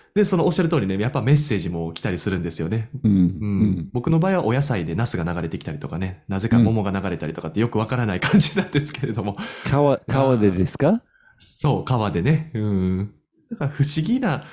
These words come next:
Speaker 1: ことというかね、なんなん、
Speaker 2: うん。
Speaker 1: なんなんでしょうね。なんか映画見てるようなことがやっぱ起こったりもするし。
Speaker 2: うん。うん。うん。うん。
Speaker 1: <laughs> やっぱ自然というかね、実際の地球は面白い。
Speaker 2: うん。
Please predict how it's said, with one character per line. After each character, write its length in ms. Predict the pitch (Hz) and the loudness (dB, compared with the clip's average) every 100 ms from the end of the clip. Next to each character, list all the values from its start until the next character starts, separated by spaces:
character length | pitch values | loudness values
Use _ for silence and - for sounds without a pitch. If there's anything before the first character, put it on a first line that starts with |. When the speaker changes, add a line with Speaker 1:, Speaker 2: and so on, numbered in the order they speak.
| - - _ | -20 -20 _
Speaker 1:
こ 140 | - 135 | -6 -2
と 160 | 104 | -2
と 160 | - 90 | -2 -4
い 160 | 85 | -4
う 100 | 82 | -6
か 160 | - 82 | -8 -6
ね、 340 | 87 110 104 | -2 0 0
な 140 | 87 98 | 0 2
ん 100 | 92 | 4
な 80 | 80 | 2
ん、 20 | |
Speaker 2:
う 20 | |
ん。 20 | |
Speaker 1:
な 100 | 113 | 2
ん 80 | 143 | 2
な 60 | 190 | 2
ん 60 | |
で 80 | 117 | 0
し 120 | - | -2
ょ 100 | 82 | -4
う 20 | 85 | -2
ね。 120 | 120 | -2
な 100 | 117 | -2
ん 20 | |
か 80 | - | 0
映 140 | 220 | 2
画 80 | 262 | 2
見 100 | 254 | 0
て 80 | 240 | 0
る 60 | 214 | 2
よ 80 | |
う 20 | 131 | 0
な 80 | |
こ 80 | 101 | 0
と 100 | 92 | -4
が 60 | 90 | -4
や 60 | |
っ 20 | - | -2
ぱ 80 | |
起 80 | 104 | -2
こ 60 | 104 | -2
っ 60 | |
た 100 | - | -4
り 40 | 82 | -4
も 100 | 82 | -4
す 120 | - | -4
る 100 | 85 | -4
し。 400 | - 80 - - _ - - | -4 -4 -4 -10 _ -18 0
Speaker 2:
う 40 | 98 | 2
ん。 540 | 80 143 - 143 90 | 4 0 -2 -2 0
う 40 | |
ん。 160 | 80 71 _ _ | 0 -2 _ _
う 40 | |
ん。 160 | 92 76 73 - - | -2 -2 -6 -18 -2
う 40 | 92 | 0
ん。 240 | 78 76 _ | 0 -4 _
Speaker 1:
<laughs> 100 | - | -6
や 80 | 139 | -6
っ 20 | |
ぱ 80 | 113 | -4
自 220 | - 123 | -4 -2
然 280 | 135 131 131 | 0 -2 -2
と 120 | 90 | -6
い 60 | |
う 40 | 87 | -6
か 100 | - | -6
ね、 200 | 85 87 | -6 -2
実 240 | 117 120 | -2 0
際 120 | 147 | 2
の 60 | 175 | 0
地 140 | - | 0
球 100 | - | -4
は 60 | 87 | -2
面 120 | 104 | 0
白 200 | 110 - | 0 -2
い。 80 | 73 - _ _ _ _ - | -6 -12 _ _ _ _ 2
Speaker 2:
う 60 | 117 | 2
ん。 420 | 120 101 87 | 4 2 0